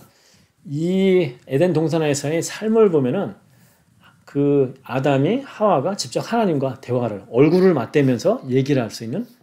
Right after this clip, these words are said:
그런 관계였습니다. 그리고 그곳에서는 모든 게 다 주어진 그런 것이었습니다. 물론 그 뭐 각 경작한다, 뭐 가꾼다라는 그런 표현들은 나오긴 하지만은 적어도 노동도 그렇게 심하지 않고 정말 모든 게 주어진 그런 아주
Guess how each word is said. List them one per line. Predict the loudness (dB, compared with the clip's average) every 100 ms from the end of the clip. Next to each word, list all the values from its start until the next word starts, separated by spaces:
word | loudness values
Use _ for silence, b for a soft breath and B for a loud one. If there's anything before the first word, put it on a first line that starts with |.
| -6
그런 | -2 -2
관계였습니다. | -2 -2 -4 -6 -20 -20 _ b b b b
그리고 | 0 0
그곳에서는 | 2 2 2 0 -4 0
모든 | 2 4 2
게 | 2
다 | 2 0
주어진 | 0 0 2 0 -4
그런 | -2 0 -2
것이었습니다. | -4 -8 -14 -20 -8
물론 | 0 2 0 B B B B _
그 | -8 -2 0 2 4 6 6 6 4 2
뭐 | 0 -2 -4
각 | -10 -12
경작한다, | -4 -2 2 2 2 0 0
뭐 | -2 -10
가꾼다라는 | -14 -8 0 4 4 2
그런 | 0 -4 -4
표현들은 | -4 -4 -2 -2 -4
나오긴 | -6 -8 -8
하지만은 | -8 -10 -10 -12 -16 B B B B
적어도 | 0 2 4 4
노동도 | 4 4 4 2
그렇게 | 0 -2
심하지 | -6 -2 -2 -2
않고 | -4 -8 -14
정말 | -4 0 4
모든 | 4 4
게 | 2
주어진 | 0 -2 -2 -4
그런 | -2 -2 -4 -12
아주 | -20 -12 -6 -6